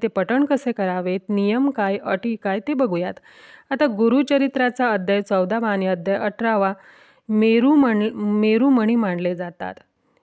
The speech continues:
नित्यसेवेमध्ये आपण स्वामीचरित्र सारामृत ग्रंथाचे तीन तीन अध्याय पठण करत असतो. त्याच पद्धतीने तुम्हाला गुरुचरित्रातले हे दोन अध्याय सुद्धा पठण करायचे आहेत. मग गुरुचरित्राचे पारायण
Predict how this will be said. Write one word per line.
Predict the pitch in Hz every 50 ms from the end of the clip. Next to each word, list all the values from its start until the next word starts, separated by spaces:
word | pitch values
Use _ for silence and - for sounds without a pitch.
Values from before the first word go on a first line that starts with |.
| _ 208
नित्यसेवेमध्ये | 202 196 190 190 - 190 185 185 - 190 180 190 208 214 208 180 185 185
आपण | 190 185 185 - 208 202
स्वामीचरित्र | - - 202 190 196 240 240 285 269 269 262 - 262
सारामृत | 240 - 240 214 214 202 208 196 220 190 190
ग्रंथाचे | 190 196 190 190 185 - 190 185 - 240 247 -
तीन | - 214 240 254 247
तीन | - 285 269
अध्याय | 254 233 196 180 185 202 240
पठण | 247 - 214 185 190 185 185
करत | 180 170 185 180 -
असतो. | 196 - - - 190
त्याच | 190 190 202 196 233 - - _
पद्धतीने | 254 233 202 196 214 - 208 190 196 196
तुम्हाला | 185 208 196 196 196 196 196
गुरुचरित्रातले | 185 170 185 190 190 226 262 285 - 285 262 262 254 - 220 208 196 196 - 202 190
हे | 190 175 196
दोन | 196 170 190 196 208 233 262 277
अध्याय | 262 240 208 185 175 190 190 214 - _ _ - - - - - _ _ - _ _ _
सुद्धा | - - 262 214 220 240
पठण | 247 - 226 190 208 196 185
करायचे | 180 202 185 175 175 175 - 185
आहेत. | 185 175 156 185 190 185 196
मग | 190 196 208 208
गुरुचरित्राचे | 190 175 190 180 190 196 - 226 220 220 - 226 220 208 - 233
पारायण | 214 220 196 190 202 214 220